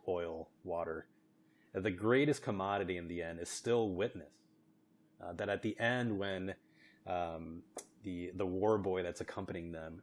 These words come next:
he tells them to witness me, to see me, recognize me. And the last thing that Max tells Furiosa is his name. He withholds it for the whole movie.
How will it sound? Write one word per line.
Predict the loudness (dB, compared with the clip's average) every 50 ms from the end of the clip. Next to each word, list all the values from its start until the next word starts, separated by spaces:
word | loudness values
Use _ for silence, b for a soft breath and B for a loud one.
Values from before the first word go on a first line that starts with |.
| -12
he | -10 -8 -8 -8
tells | -6 -4 -2 0 0 -2 -4
them | -6 -10 -8
to | -6 -6 -4
witness | -2 -2 -4 -4 -6 -10 -12 -12
me, | -12 -12 -10
to | -10 -8
see | -8 -8 -6 -6 -6 -6 -6
me, | -8 -8 -8 -10 -8
recognize | -2 0 0 2 2 0 -2 -2 -4 -6 -6 -8 -8 -10 -14
me. | -20 -20 _ _ _ _ _ _ _ _ _ _ _ _ _ _
And | -4 -2
the | 2
last | 4 4 4 4 4 2 0 -2
thing | -2 -2 0
that | -2 -2 -4
Max | -4 -4 -2 -2 -4 -6 -8 -12
tells | -6 -2 0 0 0 0 -2
Furiosa | -4 -4 -2 -2 0 0 0 0 0 -2 -4 -4 -4 -4 -4
is | -4 -4
his | -4 -4 -4 -6
name. | -6 -6 -6 -6 -6 -6 -6 -8 -6
He | -2 0 2
withholds | 4 4 4 2 2 2 6 6 6 6 6 2
it | -2 -4
for | -2 -2
the | -2 -2
whole | 0 0 -2 -2 -2
movie. | -2 -4 -4 -4 -4 -4 -6 -8 -10